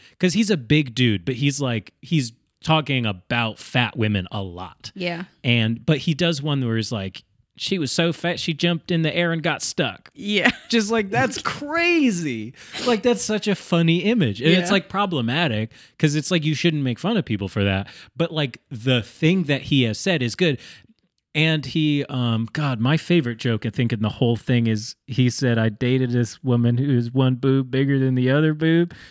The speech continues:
Speaker 1: She went to a wet t-shirt contest, come back with first and third place." <laughs> So funny.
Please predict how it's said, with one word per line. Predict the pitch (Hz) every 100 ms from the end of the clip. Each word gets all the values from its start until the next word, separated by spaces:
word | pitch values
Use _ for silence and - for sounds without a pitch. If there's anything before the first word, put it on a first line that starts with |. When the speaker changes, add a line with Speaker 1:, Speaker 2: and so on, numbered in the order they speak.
| _
Speaker 1:
She | 156
went | 160 156
to | 151
a |
wet | 139 156 -
t-shirt | - 180 - 170 -
contest, | - 170 165 175 160 -
come | - 175 165
back | 165 156
with | 147 139
first | - 170 170 -
and | 165 180 175
third | 131 120 120
place." | 143 127 - - - -
<laughs> | - - - 453
So | - - - - 285 - _ _
funny. | - - -